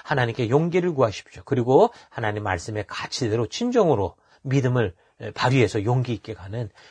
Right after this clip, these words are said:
그런 우리가 됐으면 좋겠습니다. 자, 그래서 삼 절, 여호와의 말씀이 선지자 학개에게 임하여 이르시되, "이 성전이 황폐하거늘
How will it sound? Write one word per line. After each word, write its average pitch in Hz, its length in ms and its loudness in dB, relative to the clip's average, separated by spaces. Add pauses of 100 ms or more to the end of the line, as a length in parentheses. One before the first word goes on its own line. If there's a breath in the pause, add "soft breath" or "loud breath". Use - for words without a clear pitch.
그런 107 260 -4
우리가 95 240 -6
됐으면 104 300 -14
좋겠습니다. - 420 -20 (840)
자, - 120 -6
그래서 143 180 6
삼 233 220 -2
절, 190 420 6 (640 loud breath)
여호와의 180 360 10
말씀이 196 380 2
선지자 190 500 2
학개에게 196 560 -2
임하여 143 280 0
이르시되, 90 460 -8
"이 208 220 0
성전이 196 420 -2
황폐하거늘 143 1120 -4